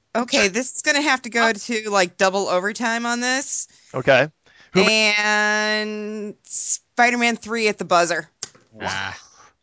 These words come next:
Speaker 2: Wow. So
Speaker 3: I
Speaker 2: wait,
Speaker 3: picked Unbreakable there.
Speaker 2: let's go back here. So there are, th-, did a Spider-Man make it? I don't think a Spider-Man made it. Let's,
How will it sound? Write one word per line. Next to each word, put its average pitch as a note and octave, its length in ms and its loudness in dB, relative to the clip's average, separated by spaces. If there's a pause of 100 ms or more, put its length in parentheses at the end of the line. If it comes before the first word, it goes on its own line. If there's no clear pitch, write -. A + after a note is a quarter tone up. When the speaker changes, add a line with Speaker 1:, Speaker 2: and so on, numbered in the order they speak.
(100)
Speaker 2:
Wow. - 500 2 (500)
So G#3 140 2
Speaker 3:
I - 40 -16
Speaker 2:
wait, G#3+ 80 2 (120)
Speaker 3:
picked - 40 -12
Unbreakable A2 600 -14
there. G#2+ 320 -8
Speaker 2:
let's E3 100 -14
go D#3+ 100 -6
back A2+ 280 2
here. G2 180 -10 (720)
So E3+ 180 4
there F#3 160 8
are, A3 260 6
th-, B2+ 220 -12 (100)
did C#3+ 140 -4
a F3 60 2
Spider-Man A#3 520 0
make C3+ 220 -2
it? D#4+ 100 -6 (600)
I - 60 -16
don't G#3+ 120 -12
think B2 140 -10
a - 20 -6
Spider-Man G3+ 460 -6
made B3+ 160 -4
it. - 180 -8
Let's, C#3+ 220 4